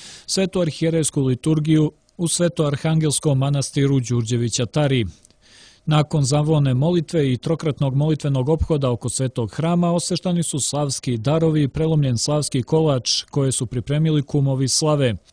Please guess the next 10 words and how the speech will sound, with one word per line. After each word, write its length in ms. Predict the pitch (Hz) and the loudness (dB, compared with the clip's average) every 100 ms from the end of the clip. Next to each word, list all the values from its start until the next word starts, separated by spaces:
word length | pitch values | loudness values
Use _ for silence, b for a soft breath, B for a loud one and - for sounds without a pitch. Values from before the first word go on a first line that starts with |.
| - | -2
Visoko 420 | 156 - 156 156 | 0 2 0 0
preosvećeni 720 | 151 156 160 160 - 151 143 | 2 0 2 0 0 0 0
episkop 480 | 151 160 - 135 123 | 0 0 -2 -2 -4
Atanasije 600 | 123 123 147 170 - 180 | -2 -2 0 0 0 -2
se 160 | - 175 | -2 -4
prigodnom 540 | 190 185 180 160 147 | -2 0 2 2 0
pastirskom 640 | 160 151 170 143 - 127 | -2 -2 -4 -4 -4 -2
besjedom 460 | 123 147 165 147 143 | -2 -2 -2 0 0
obratio 500 | 120 120 135 - 107 | 0 -2 -4 -4 -4
sabranima, 680 | - 170 175 170 170 170 | -2 0 0 2 2 2